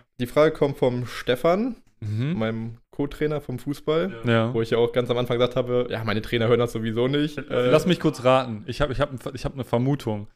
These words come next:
Speaker 2: Es, es wird gestichelt um inhaltliche Dinge aus dem Podcast, indirekt.
Speaker 1: Also, Stefan hat es so eingeläutet mit, so richtig ist mir nichts eingefallen. Man muss sagen, er guckt selber gar nicht so viel Anime.
Speaker 2: Ja.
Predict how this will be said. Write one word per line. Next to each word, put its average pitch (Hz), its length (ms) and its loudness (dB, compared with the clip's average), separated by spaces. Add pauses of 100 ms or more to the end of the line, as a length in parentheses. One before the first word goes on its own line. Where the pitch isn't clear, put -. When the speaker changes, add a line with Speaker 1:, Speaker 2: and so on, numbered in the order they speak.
(260)
Speaker 2:
Es, - 260 -6
es - 160 -6
wird 147 160 0
gestichelt 143 640 0
um 127 180 -2
inhaltliche 139 540 2
Dinge 127 260 0
aus 117 140 0
dem 120 120 -2
Podcast, 107 680 2
indirekt. 120 600 2
Speaker 1:
Also, 143 360 6 (180)
Stefan 170 560 2 (600)
hat 143 140 -2
es 139 140 -2
so 135 80 -2
eingeläutet 135 580 0
mit, 131 200 -2
so - 220 -20
richtig 135 300 2
ist 120 80 -6
mir 123 60 -2
nichts 113 160 -4
eingefallen. 147 560 -2
Man 110 140 -4
muss 110 200 -4
sagen, 117 240 0
er 110 140 0
guckt 110 300 -10
selber 120 240 0
gar 113 140 -6
nicht 113 140 -10
so 127 120 -6
viel 123 180 -6
Anime. 139 360 -4
Speaker 2:
Ja. 113 200 0